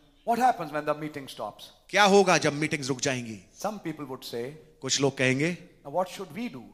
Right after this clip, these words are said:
Speaker 2: "अब हम क्या करें?
Speaker 1: There's no meeting।
Speaker 2: कोई meeting नहीं है।
Speaker 1: Now what should we do now?
Speaker 2: अब हमें क्या करना चाहिए?"
Speaker 1: Are you, are you getting the point?
Speaker 2: क्या समझ में आ रही है बात?
Speaker 1: The church,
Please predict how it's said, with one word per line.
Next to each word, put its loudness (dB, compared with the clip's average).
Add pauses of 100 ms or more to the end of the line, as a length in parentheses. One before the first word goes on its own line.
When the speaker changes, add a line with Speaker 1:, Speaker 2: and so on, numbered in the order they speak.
(340)
Speaker 2:
"अब -4
हम 8
क्या 12
करें? 8 (120)
Speaker 1:
There's -12
no -10
meeting। -14 (380)
Speaker 2:
कोई -2
meeting 2
नहीं 6
है। -4 (1160)
Speaker 1:
Now -2
what 2
should -10
we -2
do -8
now? -6 (260)
Speaker 2:
अब 4
हमें 8
क्या 12
करना 8
चाहिए?" 6 (880)
Speaker 1:
Are -8
you, -16 (200)
are -4
you -10
getting -6
the -10
point? -8 (400)
Speaker 2:
क्या -12
समझ -6
में -2
आ 2
रही 0
है -4
बात? -10 (2250)
Speaker 1:
The -12
church, 0